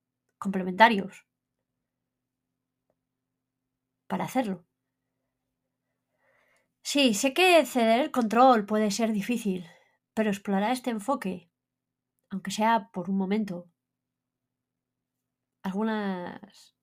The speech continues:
publicaciones, le va a dar una voz fresca y una nueva forma de pensar. ¿No eres fan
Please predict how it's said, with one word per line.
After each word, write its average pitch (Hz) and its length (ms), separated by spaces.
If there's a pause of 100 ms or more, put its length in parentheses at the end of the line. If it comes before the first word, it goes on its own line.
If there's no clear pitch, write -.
(440)
publicaciones, 190 760 (2000)
le 214 100
va 208 100
a - 20
dar 254 400 (300)
una 226 200
voz 214 220
fresca 208 600 (580)
y 202 120
una 214 160
nueva 214 500 (140)
forma 185 520 (120)
de 190 80
pensar. 185 520 (1040)
¿No 247 140
eres 349 200
fan 226 480